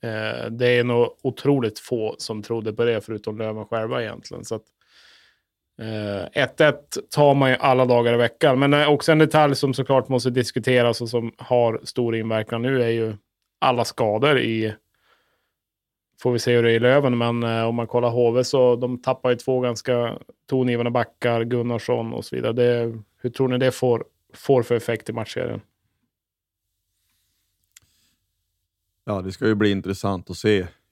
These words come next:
Speaker 2: hur det där kommer att te sig. De har ju Hockeyallsvenskans överlägset längsta bänk.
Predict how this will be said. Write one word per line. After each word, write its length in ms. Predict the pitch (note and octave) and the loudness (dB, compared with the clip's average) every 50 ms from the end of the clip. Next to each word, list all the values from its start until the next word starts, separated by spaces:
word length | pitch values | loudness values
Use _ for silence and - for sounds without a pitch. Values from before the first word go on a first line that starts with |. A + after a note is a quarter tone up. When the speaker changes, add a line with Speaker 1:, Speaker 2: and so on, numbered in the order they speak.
| _ _ - | _ _ -18
Speaker 2:
hur 320 | - F2 F#2+ F#2 F2+ F2+ | -10 -6 -4 -4 -4 -4
det 140 | D#2+ E2+ F2+ | -6 -6 -8
där 220 | D#2+ F2+ F#2 F#2+ F2+ | -6 -6 -6 -6 -8
kommer 260 | - - F2+ F#2 F#2 | -10 -10 -12 -12 -10
att 60 | - | -8
te 240 | - F#2+ F#2+ F#2 F2+ | -6 -4 -4 -4 -6
sig. 200 | - - F#2+ F#2 | -8 -10 -8 -4
De 220 | E2+ G#2 G2+ G2+ | -4 -2 -2 -2
har 200 | G2 F#2+ F#2+ F#2+ | -2 -2 -2 0
ju 240 | F#2+ F#2+ G2 F#2+ - - _ _ _ _ _ _ _ _ _ _ _ _ _ _ _ _ _ _ _ _ _ | 0 0 -2 -4 -4 -8 _ _ _ _ _ _ _ _ _ _ _ _ _ _ _ _ _ _ _ _ _
Hockeyallsvenskans 920 | - - G2 G2+ - - - G#2 G2 - - G#2 G2 F#2+ F#2 - F#2 F2 - - | -10 -6 -6 -6 -6 -6 -8 -8 -8 -8 -8 -8 -8 -8 -8 -10 -12 -10 -6 -2
överlägset 720 | F#2+ G2+ F#2+ D#2+ F#2 F#2 F#2+ F#2 F2+ - - F#2+ - - | -2 -2 -2 -2 -2 -2 -2 -4 -4 -6 -10 -16 -14 -12
längsta 540 | E2+ F#2 F#2 F2+ E2+ - - F#2+ F2+ D#2+ D#2 _ _ _ | -10 -10 -10 -10 -10 -12 -12 -12 -12 -12 -14 _ _ _
bänk. 380 | - - A2 G#2 F#2+ F2 D#2+ | -6 -4 -2 -2 -2 -4 -10